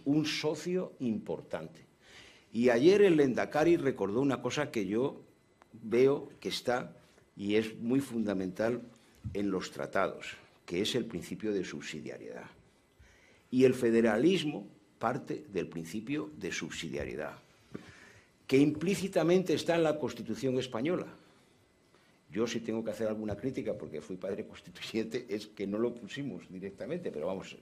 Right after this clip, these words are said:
estábamos con otras preocupaciones, pero el Estado autonómico se basa en el principio de subsidiariedad. Y entonces, no es que se decida en Bruselas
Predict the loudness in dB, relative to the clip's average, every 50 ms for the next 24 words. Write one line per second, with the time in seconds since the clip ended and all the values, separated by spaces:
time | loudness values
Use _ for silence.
0 | -16 -14 -14 -12 -8 -6 -4 -4 -4 -4 -6 -8 -8 -8 -8 -8 -8 -4 -2 -2
1 | -2 -4 -4 -10 -18 -20 -12 -6 -2 -2 -2 -2 -4 -8 -6 -4 -2 -2 0 -2
2 | -2 -2 0 0 0 0 0 -4 -10 -18 -20 -20 -20 -20 -20 _ _ 0 2 2
3 | 2 2 0 -2 -2 -2 0 2 6 8 10 10 10 10 8 8 8 8 6 4
4 | 2 0 -2 -4 -4 -2 -2 -2 0 0 0 -2 -2 -2 -2 -2 -4 -4 -6 -6
5 | -8 -8 -8 -8 -8 -6 -6 -4 -4 -6 -6 -6 -8 -8 -8 -8 -10 -10 -12 -14
6 | -18 -18 -18 -20 -20 _ -20 -20 -20 -20 -20 -12 -4 0 0 2 4 4 6 8
7 | 8 6 6 4 -2 -6 -14 -20 -20 -20 -20 _ _ _ _ _ _ _ 2 4
8 | 8 8 8 8 6 4 4 6 8 8 8 6 4 4 4 4 4 4 2 0
9 | -2 -2 -2 -2 -4 -4 -8 -12 -14 -18 -18